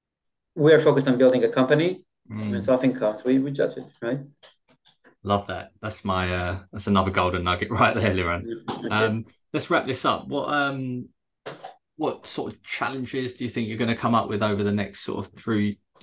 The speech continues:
Speaker 2: uh, the few years? What would you think, uh, might hold you back?
Speaker 1: So two things. First, I think there are a lot of point solutions now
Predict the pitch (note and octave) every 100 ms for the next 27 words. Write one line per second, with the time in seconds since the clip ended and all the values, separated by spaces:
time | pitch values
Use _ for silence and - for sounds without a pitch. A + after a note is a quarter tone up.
0 | _ - G#2+ - - G#2 - G#2 G2+ G#2+
1 | G#2+ G#2 G#2+ G2+ G2+ - G2 G#2 G2+ -
2 | G2+ G2+ G2 G2 G2+ G2 G#2+ G2 G2 G#2
3 | G2 - - - - _ _ _ _ _
4 | _ _ _ _ _ _ _ _ _ _
5 | _ _ _ _ _ _ _ _ _ _
6 | _ _ - D#3+ D#3+ D#3+ C#3+ B2 - F3+
7 | E3+ - C#3+ F3+ F3 - _ _ _ -
8 | - D3+ D#3 F3 D#3+ - D3+ D3 C#3 C3+
9 | F3 E3+ F#3 F#3 G3+